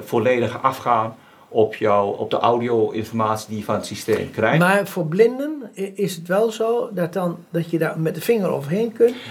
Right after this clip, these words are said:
Speaker 2: en dan zegt hij nou de namen die erop staan.
Speaker 1: Nee, voor blinden is het zo dat het scherm dan inactief wordt. Hè. Dat,
Speaker 2: Mhm.
Speaker 1: dat, dat, dat wordt ook zwart. Er staat alleen op van hij is actief voor blinde gebruik. Eh, dat, dat geeft ook het, eh, waarborg dat niet, eh,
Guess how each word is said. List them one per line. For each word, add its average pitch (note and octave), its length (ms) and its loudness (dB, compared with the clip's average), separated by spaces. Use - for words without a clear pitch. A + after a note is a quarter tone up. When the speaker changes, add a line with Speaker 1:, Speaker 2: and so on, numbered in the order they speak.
Speaker 2:
en F3 100 2
dan E3+ 140 6
zegt A3 280 4
hij G#3 80 -4
nou F#3 260 0
de D#3+ 100 -2
namen F#3+ 380 2
die E3+ 120 2
erop A#2+ 220 -2
staan. - 260 -12
Speaker 1:
Nee, F#2 180 0
voor F#2+ 140 0
blinden G3 360 4
is E3+ 160 -2
het - 100 -6
zo C3+ 260 4
dat B2+ 220 2
het A2 140 -8
scherm A2 560 0
dan G2 240 0
inactief C3 680 -4
wordt. F#3 280 0
Hè. C#3+ 360 -2
Dat, G#2 100 -2
Speaker 2:
Mhm. D3 40 2
Speaker 1:
dat, - 160 4
dat, F2+ 160 0
dat G2+ 180 -6
wordt G#2 240 2
ook F2 200 -2
zwart. C#3 420 2
Er A2 220 2
staat - 220 0
alleen G#2+ 340 0
op G2+ 120 -6
van G2 320 0
hij G#2 220 0
is - 140 -4
actief - 400 -6
voor G#2 140 2
blinde G#2 340 0
gebruik. G#2+ 460 0
Eh, G#2+ 100 0
dat, A#2 260 4
dat G#2+ 200 2
geeft A#2 260 2
ook G#2 180 2
het, A2 220 -4
eh, G#2 80 0
waarborg A2 480 2
dat G#2 180 -4
niet, A2+ 300 -6
eh, G#2 60 -2